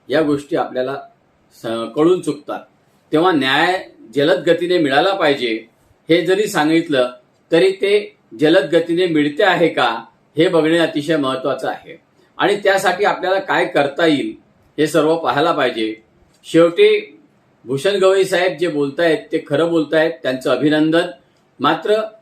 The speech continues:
ते काही करू शकतील की ते पण एक प्रकारे टीएन शेषन सारखे आले आणि गेले असं होऊन जाईल. त्यांचं नाव तर राहणारच आहे,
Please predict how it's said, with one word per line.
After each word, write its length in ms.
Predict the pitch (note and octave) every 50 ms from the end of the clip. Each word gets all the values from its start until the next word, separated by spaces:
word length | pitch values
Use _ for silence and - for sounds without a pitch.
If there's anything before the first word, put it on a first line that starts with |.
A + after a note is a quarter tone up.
| _ _ _ _ _ -
ते 100 | G3+ G#3
काही 200 | G3+ F#3+ G3+ G#3
करू 240 | G#3 - F3 F#3 G3+
शकतील 580 | - F#3+ F3 - - - G3+ G3+ G3+ G3+ G3 - -
की 60 | - F#3 - -
ते 80 | F#3 F#3+
पण 200 | F#3+ G#3 G3 G3
एक 160 | F#3+ F#3 -
प्रकारे 400 | F3 E3+ D#3+ - F3 F3+ F#3 F#3
टीएन 380 | E3 - - D3+ D#3+ E3+ F3+ F3
शेषन 340 | - E3+ D#3 D3 F3 E3+ E3+
सारखे 420 | - D#3+ D3 C#3 C#3 - E3 D#3+
आले 360 | E3 D#3+ - B2 C3 C#3 D#3
आणि 280 | E3 D#3 D3 D3 D3+ D3
गेले 480 | - C3+ C#3+ D3 D3+ C3+ A#2+ A#2 - _ _ _ _ _ _ -
असं 220 | - D3 C#3+ - F#3+
होऊन 280 | F3 D#3+ E3+ E3+ E3+
जाईल. 380 | D#3+ D#3 C#3+ C3+ B2+ B2+ A#2+ -
त्यांचं 340 | D#3+ D#3+ D#3+ D#3 - F3+ E3
नाव 220 | D#3 D3 D3 D3+ D3
तर 60 | - F3
राहणारच 500 | D#3 C3+ B2 B2 C#3+ E3+ G3 G#3 - -
आहे, 220 | C#3 B2+ C#3 D#3